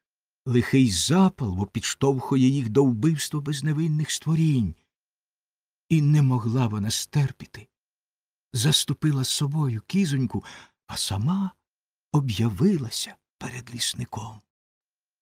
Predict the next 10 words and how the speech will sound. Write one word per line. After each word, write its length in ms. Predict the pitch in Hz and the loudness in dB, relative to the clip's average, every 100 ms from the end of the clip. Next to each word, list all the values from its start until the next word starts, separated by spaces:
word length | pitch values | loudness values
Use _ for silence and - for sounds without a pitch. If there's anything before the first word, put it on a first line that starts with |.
| _ _ _ _ _ _ _ _ _ - | _ _ _ _ _ _ _ _ _ -10
Лісник 720 | 87 98 113 - 113 123 - _ | -6 -4 -4 -2 0 0 -2 _
остовпів, 1160 | - 147 - - 147 147 - - 170 160 143 104 - | -4 -4 -4 -4 -2 -2 -6 -2 0 0 -2 -4 -8
побачивши 720 | - 135 117 151 - 131 - | -4 -2 0 -2 -2 -6 -6
перед 300 | - 143 131 | -4 -2 -2
себе 460 | - - 160 147 139 _ _ _ _ _ - | -2 -2 -2 -2 -8 _ _ _ _ _ -6
незвичайно 800 | 95 107 92 120 160 156 143 135 | -4 -2 -4 -2 -2 0 -2 -4
красну 640 | - 143 131 - - 107 | -6 -6 -6 -6 -6 -6
дівчину, 640 | 87 160 165 135 - 117 _ _ _ _ _ _ _ _ _ - | -4 -2 -2 -6 -8 -10 _ _ _ _ _ _ _ _ _ -14
що 200 | - 92 | -8 -6
з'явилася 680 | - 85 131 135 123 - | -4 -2 -2 -2 -6 -10